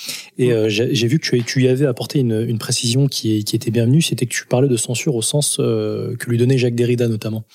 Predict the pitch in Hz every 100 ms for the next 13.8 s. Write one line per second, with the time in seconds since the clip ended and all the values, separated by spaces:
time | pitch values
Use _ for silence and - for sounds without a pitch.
0 | - 160 160 135 - 160 - 113 - -
1 | 123 - - 113 117 104 110 104 107 -
2 | _ _ _ _ _ _ _ - - 156
3 | 160 269 190 160 - 180 175 240 190 170
4 | 165 143 139 202 160 139 190 151 147 143
5 | 214 - _ _ _ _ _ _ _ _
6 | _ _ - - _ - 147 143 139 190
7 | - 170 151 151 113 110 110 117 - 123
8 | 127 - 131 135 151 139 117 123 - 139
9 | 117 110 - 127 117 107 107 107 113 -
10 | - - - _ _ _ - 131 113 113
11 | 117 143 226 _ 135 120 117 117 117 123
12 | 131 139 - _ - - - - - _
13 | _ 147 135 143 139 120 - -